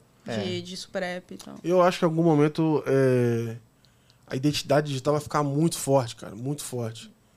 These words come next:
Speaker 3: É, talvez em algum momento eu junto eu mais uns malucos, vou montar uma empresa disso. Porque, cara, quando eu olho pra frente, eu acho que tá tudo baseado nisso, assim.
Speaker 2: Sim.
Speaker 3: Então,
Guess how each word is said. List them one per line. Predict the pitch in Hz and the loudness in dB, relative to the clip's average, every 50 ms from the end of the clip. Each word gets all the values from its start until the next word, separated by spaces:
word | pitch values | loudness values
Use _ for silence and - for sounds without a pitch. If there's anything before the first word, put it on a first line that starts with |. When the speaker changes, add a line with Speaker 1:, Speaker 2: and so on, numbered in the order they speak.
| _ _ _ _ _ _ _ | _ _ _ _ _ _ _
Speaker 3:
É, | - 123 123 120 123 120 117 113 - | -6 -2 -2 0 0 0 -2 -2 -2
talvez | 131 120 123 143 147 | -2 0 0 0 0
em | 156 | 2
algum | 147 151 | 2 2
momento | 156 147 139 143 147 147 - | 2 4 4 2 2 2 0
eu | 156 | 0
junto | 143 139 151 147 - 147 | 0 0 -2 0 2 2
eu | 147 147 | 2 2
mais | 143 143 139 143 | 2 0 0 -2
uns | 143 131 | -4 -4
malucos, | 135 135 127 127 131 131 - | -4 -2 -2 -2 -4 -6 -6
vou | 143 143 | -8 -6
montar | 147 151 143 - 151 | -4 -6 -4 -2 -2
uma | 151 | -4
empresa | 147 143 143 147 147 143 | 0 2 2 2 2 2
disso. | 135 131 120 | -2 -4 -8
Porque, | - - 143 | -6 -10 -6
cara, | - - 175 160 151 | 0 2 2 2 2
quando | - 160 160 | 0 2 4
eu | 147 | 6
olho | 156 175 190 | 6 6 6
pra | 190 180 147 | 6 4 4
frente, | 131 - 139 143 165 175 165 - 131 117 113 - - - - - - - - - - _ _ | 4 4 4 4 4 4 2 -2 -6 -8 -10 -12 -20 -20 -20 -20 -20 -20 -20 -20 -20 _ _
eu | 131 135 139 | 0 2 4
acho | 156 160 - - | 4 2 0 -4
que | 175 | -4
tá | - - 175 | 0 0 0
tudo | - - - _ 170 185 190 202 | 0 -2 -8 _ -4 -2 0 2
baseado | 180 190 190 180 180 175 180 185 | 4 4 4 6 4 2 2 4
nisso, | 180 165 151 147 127 - | 4 4 4 4 2 -2
assim. | 117 - - 120 113 113 113 - _ _ | -6 -6 -6 -6 -8 -8 -12 -16 _ _
Speaker 2:
Sim. | - - - 113 104 101 98 - | -16 -10 -8 -8 -8 -8 -6 -6
Speaker 3:
Então, | 135 131 160 160 170 185 185 175 165 | -2 0 2 2 4 2 2 0 -2